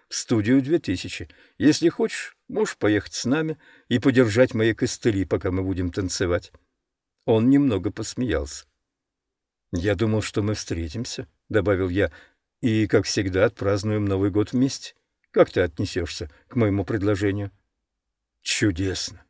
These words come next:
воскликнул Эрни. Казалось, его воодушевила моя идея.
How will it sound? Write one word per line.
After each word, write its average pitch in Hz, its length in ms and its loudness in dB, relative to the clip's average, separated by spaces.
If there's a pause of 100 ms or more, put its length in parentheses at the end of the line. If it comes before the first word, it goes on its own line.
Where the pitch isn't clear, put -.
(160)
воскликнул 107 720 -2
Эрни. 110 340 -4 (640)
Казалось, 147 560 6
его 175 300 0
воодушевила 175 880 2
моя 90 320 2
идея. 95 320 0